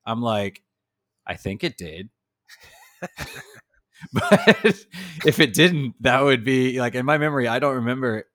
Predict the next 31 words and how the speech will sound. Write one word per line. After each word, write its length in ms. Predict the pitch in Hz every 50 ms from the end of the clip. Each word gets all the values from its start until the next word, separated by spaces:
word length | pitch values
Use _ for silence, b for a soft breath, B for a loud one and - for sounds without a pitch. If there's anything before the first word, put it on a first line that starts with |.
| _
any 320 | - 123 131 147 165 147 117
music 400 | 104 107 123 160 165 143 107 95
from 240 | - 113 101 95 95
it. 160 | 95 - _ _ _ _ _
So, 180 | - - 123
like, 160 | 117 120 117 107
literally, 500 | 156 190 202 190 156 135 120 110 104 104
it, 220 | - 127 127 123
did 120 | - 131 135
it 80 | 135 110
have 240 | 92 98 101 123 151
music? 240 | 151 170 175 180 -
I, 140 | - - -
I'm, 180 | - 131 139 -
it 200 | - 147 143 -
must 320 | 139 143 180 277 - - -
have, 420 | - 113 95 90 101 147 190 190 _
but 220 | - 156 147 147 - _ _ b b b b b b
I 100 | - 139
can't 200 | - - 196 190 151
remember 220 | 160 170 156 143
any. 240 | 131 120 113 110 - B B B B B B B B _ _
But 540 | - 202 208 185 143 123 120 117 - _ _
Dragon's 360 | _ - 123 127 147 175 160 -
Dogma 380 | - 151 - 151 160 139 117
has 160 | 110 117 107
a 40 | 107 104
lot 220 | 107 110 117 120
of 100 | 123 113
elements 420 | 117 117 117 120 117 117 117 - -
in, 80 | 120